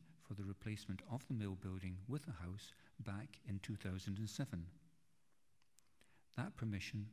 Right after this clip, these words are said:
was never implemented and has expired. The site does not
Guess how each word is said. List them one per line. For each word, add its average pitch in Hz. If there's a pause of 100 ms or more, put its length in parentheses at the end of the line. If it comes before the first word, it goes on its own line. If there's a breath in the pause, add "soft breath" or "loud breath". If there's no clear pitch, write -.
was 95
never 127
implemented 95 (480 loud breath)
and 101
has 95
expired. 107 (1700 loud breath)
The 110
site -
does 98
not 131